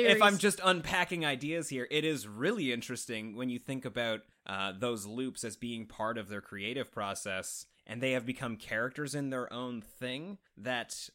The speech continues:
Speaker 1: uh, that car crash where their, their mother died and they were saved by the members of the cult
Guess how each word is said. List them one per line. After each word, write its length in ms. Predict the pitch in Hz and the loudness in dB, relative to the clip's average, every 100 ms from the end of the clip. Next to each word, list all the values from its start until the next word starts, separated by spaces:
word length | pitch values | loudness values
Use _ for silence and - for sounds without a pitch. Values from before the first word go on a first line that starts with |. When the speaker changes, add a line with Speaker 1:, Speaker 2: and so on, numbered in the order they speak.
| 104 | -6
Speaker 1:
uh, 340 | 101 98 95 95 127 | -4 -2 -4 -6 -4
that 140 | 127 | -4
car 240 | - 139 | 0 0
crash 480 | 131 98 92 95 - 104 | 0 -2 -2 -2 -8 -6
where 380 | 104 101 101 95 95 | -4 -2 -4 -6 -8
their, 240 | 104 104 | -4 -4
their 160 | 101 117 | -4 -4
mother 260 | 110 110 | -2 -4
died 420 | 104 98 92 90 90 | -2 -2 -2 -2 -6
and 120 | 95 | -8
they 100 | 101 | -8
were 120 | 107 | -6
saved 640 | 95 - 120 101 98 - - | -6 -4 -4 -4 -6 -10 -6
by 460 | 101 98 92 92 - _ | -4 -2 -4 -6 -12 _
the 80 | 95 | -8
members 380 | 104 104 104 101 | -6 -4 -6 -8
of 120 | 95 | -10
the 80 | 92 | -8
cult 480 | - 117 98 - | -4 -4 -4 -14